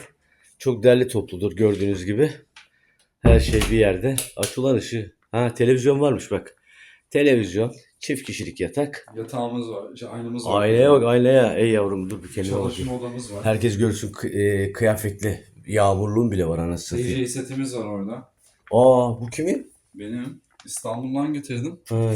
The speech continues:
Speaker 1: D J Paraman Ambu Five.
Speaker 2: D J setimiz var.
Speaker 1: Oo.
Speaker 2: Bak, güzel prom var ha.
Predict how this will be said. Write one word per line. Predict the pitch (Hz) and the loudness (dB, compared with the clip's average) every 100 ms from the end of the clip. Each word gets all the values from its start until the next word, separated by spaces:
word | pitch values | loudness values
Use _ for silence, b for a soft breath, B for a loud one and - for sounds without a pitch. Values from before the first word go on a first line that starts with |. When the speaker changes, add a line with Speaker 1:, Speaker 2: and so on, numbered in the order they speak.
| 110 | -2
Speaker 1:
D | 123 | -2
J | 120 135 | 0 0
Paraman | 131 131 131 | 0 -4 -2
Ambu | 127 127 | -2 -2
Five. | 127 135 92 80 - _ _ _ _ _ _ | -2 -2 -2 -6 -18 _ _ _ _ _ _
Speaker 2:
D | 117 113 110 | -10 -6 -4
J | 120 | -4
setimiz | 120 117 123 123 117 | -4 -8 -6 -6 -6
var. | 104 120 - | -8 -10 -8
Speaker 1:
Oo. | 92 95 92 104 104 - _ _ _ _ _ | -6 -4 0 -2 -2 -14 _ _ _ _ _
Speaker 2:
Bak, | 120 120 | -4 -4
güzel | 120 123 135 | -2 2 2
prom | - 139 143 | 0 -2 0
var | 113 | 0
ha. | 107 | 0